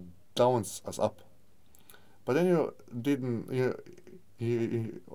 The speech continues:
but then you start to think, "Okay, what can s-, make you stay all the time, like, on a right step or on a right, uh, focus?"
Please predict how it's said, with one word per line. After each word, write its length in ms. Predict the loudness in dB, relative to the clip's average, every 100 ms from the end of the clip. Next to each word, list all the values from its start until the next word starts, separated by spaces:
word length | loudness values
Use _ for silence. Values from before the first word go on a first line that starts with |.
| -12
but 200 | -2 0
then 120 | 2
you 100 | 0
start 260 | 2 2 2
to 160 | 0 0
think, 200 | -2 -2
"Okay, 340 | -2 -2 0
what 960 | -2 -6 -12 -14 -14 -10 -10 -2 -2 -2 -16 -20 -20 -20 -20 -6
can 260 | -4 -2
s-, 220 | -4 -8 -12 -12
make 500 | -6 -2 -2 -4 -6
you 240 | -4 -2 -4
stay 540 | -10 -6 -4 -2 -4 -8 -2
all 180 | 0
the 100 | 0
time, 360 | -4 -4 -4 -2
like, 260 | -2 -2 -4 -10
on 340 | -4 -4 -4 -6
a 100 | -4
right 240 | -2 -2
step 340 | -4 -4 -6 -4
or 520 | -4 -2 -2 -2 -4
on 100 | -2
a 100 | -2
right, 280 | 0 0 0 -8 -10
uh, 80 | -8
focus?" 500 | -6 -6 -6 -12